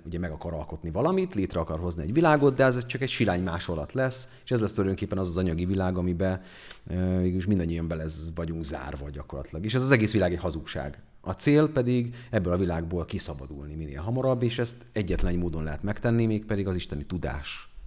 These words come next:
révén, amit, ö, amit egy kinyilatkoztató hoz el. És hogy, ö, ezért volt nagyon veszélyes alternatívája a kereszténységnek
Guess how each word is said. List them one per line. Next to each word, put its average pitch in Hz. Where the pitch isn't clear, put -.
révén, 110
amit, 95
ö, 98
amit 98
egy 90
kinyilatkoztató 87
hoz 92
el. 76
És 90
hogy, 95
ö, 98
ezért 107
volt 110
nagyon 101
veszélyes 87
alternatívája 87
a 90
kereszténységnek 92